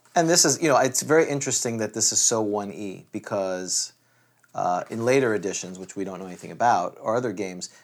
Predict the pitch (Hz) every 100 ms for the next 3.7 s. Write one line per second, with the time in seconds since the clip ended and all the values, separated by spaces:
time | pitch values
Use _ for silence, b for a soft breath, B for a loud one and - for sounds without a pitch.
0 | b 135 175 147 127 110 120 107 - -
1 | - 117 135 139 127 - - - 117 143
2 | 101 - 139 131 113 139 135 95 - 110
3 | 104 - 143 131 123 110